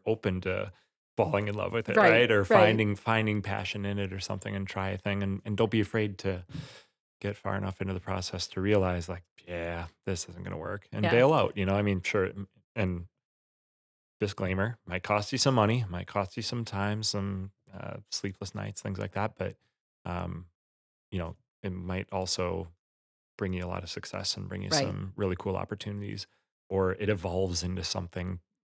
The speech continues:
Speaker 1: quite different than what you started.
Speaker 2: Yeah.
Speaker 1: You know, I'm sure that's a really common experience too. So I guess I, I say all of this as somebody who, I think this happens to me often where I,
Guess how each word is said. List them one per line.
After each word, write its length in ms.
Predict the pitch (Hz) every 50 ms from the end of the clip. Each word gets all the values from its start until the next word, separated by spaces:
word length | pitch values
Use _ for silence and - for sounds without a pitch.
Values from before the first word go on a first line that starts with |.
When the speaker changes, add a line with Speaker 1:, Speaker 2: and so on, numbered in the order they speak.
| _ _ _ _ -
Speaker 1:
quite 220 | - 120 107 - -
different 320 | 104 - - 95 87 -
than 120 | - 87
what 200 | 90 92 92 -
you 60 | - -
started. 300 | - - 98 98 - 143
Speaker 2:
Yeah. 80 | 135 139
Speaker 1:
You 40 | -
know, 80 | -
I'm 120 | 101 98 101
sure 180 | - - 104
that's 220 | 101 104 101 - -
a 40 | -
really 200 | - 101 104 104
common 280 | - 107 - - 52
experience 560 | - 104 - _ - - 50 - - 101 - _ -
too. 140 | - - -
So 240 | - - - - 101 _ _ _ _ _ -
I 80 | 113 107
guess 200 | 113 107 - - _ _ _ _ _ _ - -
I, 140 | 127 - - _ _ _ _ _ _ -
I 120 | 123 135 135
say 240 | - - 127 117 110
all 200 | 113 113 110 107
of 80 | 101 101
this 340 | 104 104 104 104 - - - _ _ -
as 300 | 101 101 101 98 95 98
somebody 520 | - - 104 98 98 98 95 98 95 95
who, 580 | 90 87 98 98 98 98 95 95 95 95 92 87 - _ _ _ _ _ _ _ _ _ _ _ _ _ _ _ -
I 60 | 107
think 240 | - 123 104 98 -
this 160 | 113 101 -
happens 440 | - 101 95 - - 107 101 - -
to 120 | - 92
me 200 | 92 92 101 98
often 520 | - 90 95 104 - - 123 120 123 120 110
where 420 | 98 92 90 87 90 90 90 - -
I, 380 | 92 90 90 90 87 85 85